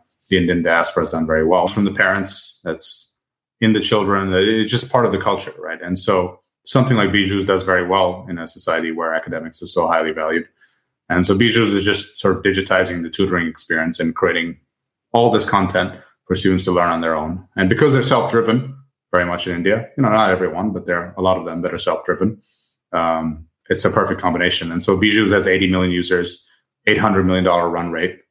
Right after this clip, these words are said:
sixteen point five billion dollar valuation. This is an ed tech startup. This is the biggest ed tech startup in the world.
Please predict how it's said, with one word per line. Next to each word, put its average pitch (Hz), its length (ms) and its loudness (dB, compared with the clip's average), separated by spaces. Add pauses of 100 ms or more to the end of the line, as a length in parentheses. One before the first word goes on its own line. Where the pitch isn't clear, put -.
(120)
sixteen 95 420 0
point 95 180 0
five 90 180 2
billion 87 200 0
dollar 85 200 2
valuation. 82 600 -2
This 110 100 2
is 113 80 4
an 104 60 4
ed 104 160 2
tech 92 160 2
startup. - 460 -2
This 101 80 0
is 95 60 2
the 90 60 2
biggest 110 280 2
ed 85 100 0
tech 85 160 -2
startup 78 320 -4
in 87 60 -4
the - 80 -10
world. 82 320 -2